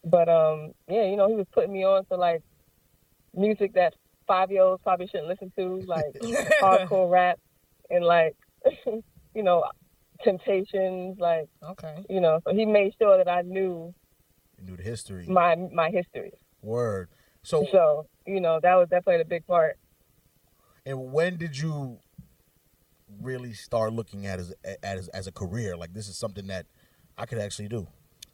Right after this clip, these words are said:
Speaker 2: I know, 'cause a lot of kids whose parents grow up in the industry,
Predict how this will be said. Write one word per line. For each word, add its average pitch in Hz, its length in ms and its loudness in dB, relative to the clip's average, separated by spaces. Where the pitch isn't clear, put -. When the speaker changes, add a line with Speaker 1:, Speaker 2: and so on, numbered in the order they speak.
Speaker 2:
I 170 80 -12
know, 165 120 -12
'cause 160 200 -18
a 160 60 -18
lot 233 180 -8
of 220 200 -10
kids 190 340 -10
whose 185 180 -12
parents 190 340 -8
grow 175 180 -6
up 180 140 -8
in 214 80 -12
the - 100 -12
industry, 240 500 -10